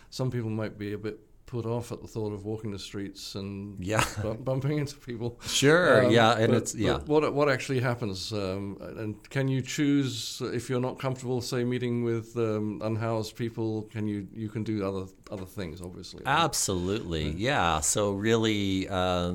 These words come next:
Speaker 2: i-, if somebody chooses to become an ambassador, we orient them for sure,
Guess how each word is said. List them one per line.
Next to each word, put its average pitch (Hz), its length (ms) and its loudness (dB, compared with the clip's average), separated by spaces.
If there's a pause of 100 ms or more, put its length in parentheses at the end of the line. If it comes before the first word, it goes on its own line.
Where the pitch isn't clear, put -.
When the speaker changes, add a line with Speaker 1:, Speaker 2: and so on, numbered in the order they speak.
(140)
Speaker 2:
i-, 110 400 -6
if 98 80 -4
somebody 104 560 2 (400)
chooses 110 400 2
to - 100 -4
become 104 380 0
an 101 100 2
ambassador, 101 640 2
we 98 220 0
orient 92 640 0
them 85 160 -2
for 85 180 -6
sure, 104 640 -6